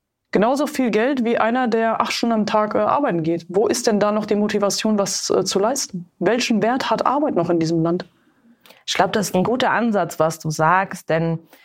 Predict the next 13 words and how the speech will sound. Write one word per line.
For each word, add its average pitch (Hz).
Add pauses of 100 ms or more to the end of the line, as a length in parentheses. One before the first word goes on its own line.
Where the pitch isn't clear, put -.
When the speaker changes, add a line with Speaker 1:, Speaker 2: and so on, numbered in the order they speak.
(200)
Speaker 2:
ich -
vertrete 214
ja 208
grundsätzlich 196
die 190
Meinung, 190
dass, 170
äh, 165
Verdienen 233
vom 185
Dienen 208
kommt. 202
Speaker 1:
Mhm. 180